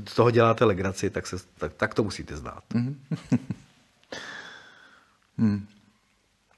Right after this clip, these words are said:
Speaker 2: Je pravda, že naše schopnost odhadovat závažnost nějakého dění v tom okamžiku, kdy se děje, je dost mizivá?
Speaker 1: Je, objektivně.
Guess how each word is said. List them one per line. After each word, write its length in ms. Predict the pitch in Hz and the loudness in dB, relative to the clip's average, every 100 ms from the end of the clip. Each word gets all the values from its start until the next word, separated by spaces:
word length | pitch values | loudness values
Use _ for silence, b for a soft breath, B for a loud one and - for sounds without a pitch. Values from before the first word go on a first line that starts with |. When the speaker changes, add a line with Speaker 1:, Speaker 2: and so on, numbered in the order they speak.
| _ - | _ 2
Speaker 2:
Je 140 | 110 | 4
pravda, 680 | - 151 110 87 80 85 135 139 - | 6 4 2 2 0 -2 -6 -10 -8
že 320 | 107 101 104 | -4 0 2
naše 300 | 104 101 143 | 2 0 -4
schopnost 520 | - - - 120 - | -4 -4 0 -2 -2
odhadovat 720 | - 107 101 110 123 120 - - _ - | -6 -4 0 4 6 4 0 -20 _ -10
závažnost 1040 | 92 104 107 127 131 113 95 107 - - | 0 4 4 2 2 0 0 -4 -10 -4
nějakého 380 | 101 101 110 113 | -2 -2 0 -2
dění 440 | 98 95 90 90 | 2 0 0 -2
v 120 | 92 - | -2 2
tom 160 | 123 | 2
okamžiku, 480 | 110 - 110 104 117 | 2 0 -2 -2 -4
kdy 160 | 107 104 | -4 -2
se 160 | 123 | -2
děje, 380 | 104 90 85 98 - b b b | 0 0 0 -8 -16 b b b
je 80 | 98 | -2
dost 200 | 101 - | -2 0
mizivá? 420 | 90 90 120 117 127 - _ _ _ 123 | -2 0 -2 -2 -6 -14 _ _ _ -6
Speaker 1:
Je, 180 | 120 120 _ - | -6 -8 _ -8
objektivně. 560 | 110 101 - 85 80 | -6 -4 -6 -6 -8